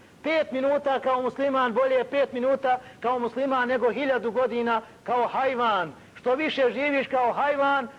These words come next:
sve ti je više negativnih poena. Što si više razgolićen i duže živiš, sve ti je više negativnih poena. Najbolje je da te odmah Allah uništi, kao što je govorio Davud alejhi selam. Ja Rabbi, ako vidiš da krenem,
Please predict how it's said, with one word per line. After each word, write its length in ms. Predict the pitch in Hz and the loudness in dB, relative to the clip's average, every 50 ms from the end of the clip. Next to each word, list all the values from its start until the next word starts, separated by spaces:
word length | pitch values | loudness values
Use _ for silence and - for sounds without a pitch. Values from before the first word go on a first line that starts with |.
| - - | -14 -6
sve 160 | - 277 320 | -2 -2 -2
ti 100 | - - | 0 0
je 140 | 254 262 247 | 0 0 2
više 300 | 240 294 294 - - 254 | 0 0 -2 0 0 0
negativnih 540 | 233 277 277 254 233 240 247 240 240 240 233 | 0 2 0 0 -2 -2 -4 -4 -4 -4 -2
poena. 540 | - 240 240 254 269 277 277 254 226 175 156 - - - - - - | 0 0 2 2 2 2 2 0 0 -2 -4 -6 -14 -20 -20 -20 -16
Što 180 | - - 240 226 | -8 -4 -4 -4
si 120 | - 240 | -2 -2
više 260 | 247 302 311 - - | -2 -2 -2 0 0
razgolićen 720 | 294 302 285 214 180 240 269 285 294 294 285 - - 269 | 0 0 0 0 0 0 0 2 2 0 0 0 0 -2
i 40 | 254 | 0
duže 360 | 220 269 294 277 269 269 254 | 0 0 0 2 2 2 2
živiš, 500 | 214 226 254 277 285 285 277 277 254 - - - - - - - - - - - - - - | 2 0 0 0 0 2 0 0 -2 -4 -8 -18 -20 -20 -20 -20 -20 -20 -20 -20 -20 -18 -6
sve 160 | - 262 262 | -2 -2 -2
ti 100 | 262 262 | 0 0
je 60 | 277 | -2
više 260 | 277 294 262 233 247 | 0 -2 -2 -2 0
negativnih 500 | 240 269 285 285 262 262 254 254 240 240 | 0 0 0 0 0 -2 -2 -2 -2 -2
poena. 520 | 240 240 247 254 269 285 285 262 233 190 - - - - - - | 0 0 0 2 2 2 2 0 0 -2 -4 -6 -14 -20 -20 -12
Najbolje 500 | 156 185 262 285 285 220 196 277 277 277 | -6 -2 0 0 0 0 2 0 2 2
je 180 | 269 262 254 247 | 2 2 2 2
da 120 | 233 233 | 2 0
te 140 | 233 240 254 | 0 2 2
odmah 400 | 247 269 277 220 214 247 254 254 | 2 2 2 0 0 0 0 2
Allah 380 | 269 269 269 269 262 247 247 277 | 2 2 2 2 2 2 0 0
uništi, 500 | 294 285 269 226 - - 247 240 226 214 - - - | 0 -2 -2 -4 -4 -2 -2 -2 -2 -4 -6 -12 -8
kao 220 | - 214 226 233 220 | -4 -2 0 0 0
što 100 | 226 247 | 0 0
je 60 | 226 | 0
govorio 400 | 190 220 240 262 262 262 254 233 | 2 2 2 2 2 2 2 0
Davud 400 | 196 214 254 262 269 247 240 226 | 0 2 0 2 2 2 2 2
alejhi 320 | 226 233 247 240 233 226 | 2 2 2 2 2 0
selam. 460 | 226 - 240 247 247 240 220 196 170 - - - - - - | -2 -2 0 0 2 2 0 -2 -4 -6 -12 -20 -20 -16 -8
Ja 300 | 160 208 247 277 277 277 | -2 0 2 4 4 4
Rabbi, 540 | 269 269 247 196 190 233 277 277 277 269 254 - - - - | 4 2 0 -2 -2 -2 0 2 2 0 -2 -4 -10 -10 -6
ako 300 | - 233 240 - 262 254 | -4 -4 -2 0 0 0
vidiš 400 | 233 277 294 240 269 269 269 233 | 0 0 0 0 0 0 0 2
da 120 | 196 262 | 0 -2
krenem, 800 | 247 - - 240 254 262 269 269 269 269 262 262 269 277 269 240 | -2 0 0 2 4 4 4 2 2 2 2 2 2 2 0 -2